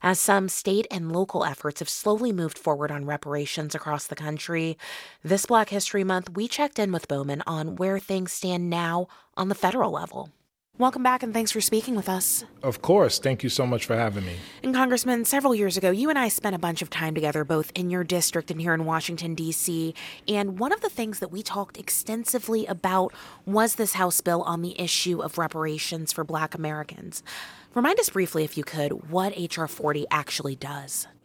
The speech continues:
Speaker 2: H R forty, uh, seeks to form a commission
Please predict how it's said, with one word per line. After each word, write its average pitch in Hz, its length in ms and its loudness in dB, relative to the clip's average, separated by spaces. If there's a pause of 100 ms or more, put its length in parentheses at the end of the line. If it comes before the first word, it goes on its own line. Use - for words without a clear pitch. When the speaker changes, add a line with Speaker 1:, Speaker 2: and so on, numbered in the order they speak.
(600)
Speaker 2:
H 175 240 -2
R 175 160 4
forty, 113 840 -4
uh, 101 220 -12
seeks - 480 0
to 120 180 0
form 123 640 0
a 117 120 -8
commission 110 840 0